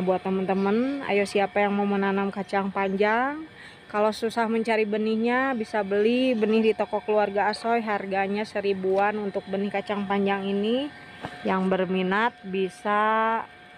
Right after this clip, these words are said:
lihat di deskripsi video ini, ada nomor W A saya untuk pemesanan benih secara eceran. Semua benih yang saya jual harganya dimulai dari seribu sampai seribu lima ratusan.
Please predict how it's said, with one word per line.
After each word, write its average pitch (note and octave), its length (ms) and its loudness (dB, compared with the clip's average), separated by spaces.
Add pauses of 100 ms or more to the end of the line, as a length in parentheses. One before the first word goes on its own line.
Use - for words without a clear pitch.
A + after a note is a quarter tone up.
(180)
lihat A3+ 480 0 (240)
di C#4 560 0
deskripsi G#3+ 720 -2
video G3 320 2
ini, A#3 400 2
ada G3 240 2
nomor F#3+ 320 0
W F#3 80 -2
A F#3+ 160 0
saya A3+ 560 0
untuk G3 400 -6
pemesanan G3 720 -4
benih G3 320 -2 (400)
secara G3 320 0
eceran. F#3+ 800 -2 (960)
Semua G#3 320 4
benih G#3+ 400 6
yang G#3+ 80 0
saya G#3+ 320 2
jual A#3 480 4
harganya G#3+ 800 2
dimulai G#3 560 2
dari G#3 320 0
seribu G#3+ 640 -2
sampai G#3+ 720 0
seribu G#3 560 -2
lima G3+ 320 2
ratusan. G3 1040 -2